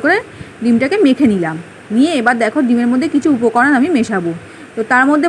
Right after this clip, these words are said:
প্রথমেই আমি দিয়ে দিলাম নুন, পরিমাণ মতো নুনটা দিলাম। তোমরা পরিমাণ বুঝে ডিমের নুনটা দিয়ে দেবে। দিয়ে দিলাম অল্প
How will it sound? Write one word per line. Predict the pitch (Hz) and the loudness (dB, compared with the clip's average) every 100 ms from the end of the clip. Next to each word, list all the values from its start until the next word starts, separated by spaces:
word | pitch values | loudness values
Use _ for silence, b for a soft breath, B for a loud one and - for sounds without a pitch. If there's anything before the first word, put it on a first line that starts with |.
| 285 | -2
প্রথমেই | 269 277 339 285 | 0 2 2 2
আমি | 254 | 4
দিয়ে | 240 226 | 2 2
দিলাম | 233 247 269 | 2 4 4
নুন, | 330 214 180 - | 4 2 -2 -2
পরিমাণ | 262 285 311 | 2 2 2
মতো | 311 320 | 0 2
নুনটা | 277 254 247 226 | 4 4 2 0
দিলাম। | 233 339 - - - - - B B - | 0 0 -2 -12 -16 -18 -20 B B -6
তোমরা | 254 247 269 | 0 0 0
পরিমাণ | 269 254 269 262 | 0 2 4 4
বুঝে | 262 240 415 508 | 4 2 0 0
ডিমের | 254 240 277 480 - 269 | 2 2 2 -2 -4 0
নুনটা | 240 233 240 | 2 2 0
দিয়ে | 226 220 | 2 2
দেবে। | 226 339 - - - | 2 -2 -6 -10 -4
দিয়ে | 233 247 | -2 0
দিলাম | 247 247 240 | 0 2 0
অল্প | 226 | 0